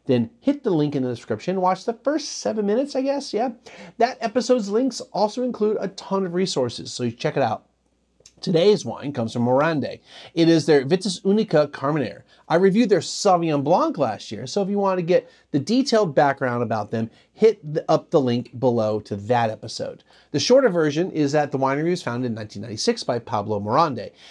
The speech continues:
He, he is widely considered one of the pioneers of Chilean winemaking, but he didn't just up and decide one day to open a winery with no experience at making wine. He is a fifth generation in the wine industry. He worked for several years for Concha y Toro,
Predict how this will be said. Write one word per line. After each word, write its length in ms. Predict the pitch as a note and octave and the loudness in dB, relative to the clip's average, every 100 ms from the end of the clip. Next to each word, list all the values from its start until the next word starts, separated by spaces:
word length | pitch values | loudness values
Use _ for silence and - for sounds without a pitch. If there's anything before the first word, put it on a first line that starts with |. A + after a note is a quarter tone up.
| - - | -20 -2
He, 300 | G#3+ A#3 A#3 | 2 2 2
he 180 | C3 G3+ | 0 2
is 160 | E3 | 2
widely 340 | C3+ E3+ G3+ G#3+ | 4 2 2 -2
considered 360 | G#3+ F3 F3 | -4 -2 0
one 140 | D#3+ C#3+ | 0 0
of 20 | |
the 40 | B2 | -2
pioneers 580 | - G#3 G#3 F3+ E3+ D3 | -6 -4 0 0 0 -4
of 80 | |
Chilean 380 | - C3+ A#2 G#2+ | -6 -2 -2 0
winemaking, 640 | A2+ D#3 D#3+ C3+ - F2 - - _ | 0 0 0 -2 -4 -12 -14 -20 _
but 100 | E3 | 4
he 100 | F#3+ | 4
didn't 280 | F3 B3+ A3+ | 4 2 4
just 240 | A#3 A3 - - | 4 4 0 -2
up 200 | F3 F3+ | 0 0
and 320 | G3+ F#3+ D3 | -2 -2 -4
decide 420 | D#3+ - F#3 G3 | -4 -2 0 2
one 200 | E3 D3 | 2 2
day 140 | C3+ C3 | 2 2
to 100 | C3 | 2
open 300 | C3 B2 C#3 | 2 2 0
a 60 | |
winery 500 | F3 A#3 A3+ F3+ E3 | 2 2 2 0 0
with 160 | D3 C#3 | 0 0
no 140 | B2 | -4
experience 480 | A#2+ - F3+ E3 D3+ | -6 -4 -2 0 -2
at 60 | B2 | -4
making 300 | A2 A#2 B2+ | -6 -4 -2
wine. 300 | B2+ G2+ F#2 - - _ | -2 -2 -12 -20 -20 _
He 180 | B3 | 2
is 140 | A#3+ F#3 | 2 2
a 140 | D#3+ | 0
fifth 560 | C#3+ - - B3 C#4+ - | -2 -12 -2 2 2 0
generation 600 | G3 F#3+ C#3+ A#2 - D3 | -2 0 0 -2 -2 -4
in 140 | A#2 | -2
the 80 | B2+ | -2
wine 280 | A#2 G#2+ A2+ | -2 -4 -2
industry. 460 | F3 E3 - A2 - - - _ | -2 -2 -4 -10 -12 -20 -20 _
He 140 | F3 | 2
worked 200 | F#3 F#3 | 4 4
for 80 | D3 | -2
several 380 | - - G3 G#3+ | -4 0 0 2
years 220 | C#3+ C3+ | 0 -2
for 80 | C3+ | -4
Concha 320 | - C3 B2+ | -4 -4 -2
y 80 | G3 | -4
Toro, 420 | - A#2 A2 C#3+ | 0 0 0 -4